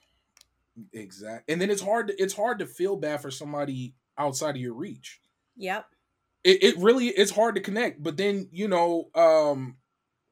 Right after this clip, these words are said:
Speaker 1: I remember, you know, it, it's horrible what's going on in Ukraine, right? I remember seeing all the emotion around the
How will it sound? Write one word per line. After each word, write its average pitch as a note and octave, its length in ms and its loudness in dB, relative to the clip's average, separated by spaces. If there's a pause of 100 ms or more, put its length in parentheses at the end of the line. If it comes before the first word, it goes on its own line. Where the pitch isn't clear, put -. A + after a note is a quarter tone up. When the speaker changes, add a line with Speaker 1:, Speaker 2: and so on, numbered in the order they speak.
(340)
Speaker 1:
I E3+ 80 0
remember, E3 680 -2
you D#3 200 -6
know, D3 220 -2
it, C3 180 -8 (160)
it's C3+ 160 -8
horrible F#3 400 0
what's C#3+ 100 -4
going C#3 220 -8
on C3 100 -6
in B2+ 60 -6
Ukraine, B2+ 440 -8
right? C3+ 280 -8 (500)
I D3 80 0
remember E3+ 380 -2
seeing D3+ 320 -6
all D3+ 120 0
the D3 100 -2
emotion C3+ 440 -6
around C3 300 -4
the A#2 100 -8